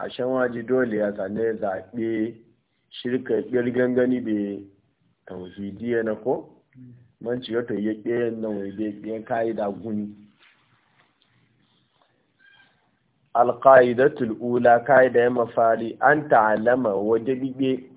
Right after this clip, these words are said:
annal kufara kire kafiri ji allazina naji qatalahum Rasulullahi sallallahu alaihi wa sallam. Na ji Annabi sallallahu alaihi wa sallam guna muqirruna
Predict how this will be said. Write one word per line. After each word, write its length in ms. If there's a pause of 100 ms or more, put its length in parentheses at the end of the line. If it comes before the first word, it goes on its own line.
annal 460
kufara 760 (100)
kire 220
kafiri 640
ji 80
allazina 760
naji 420
qatalahum 680
Rasulullahi 920 (100)
sallallahu 720
alaihi 320
wa 140
sallam. 440 (800)
Na 160
ji 140
Annabi 400
sallallahu 360
alaihi 180
wa 60
sallam 520
guna 440
muqirruna 1300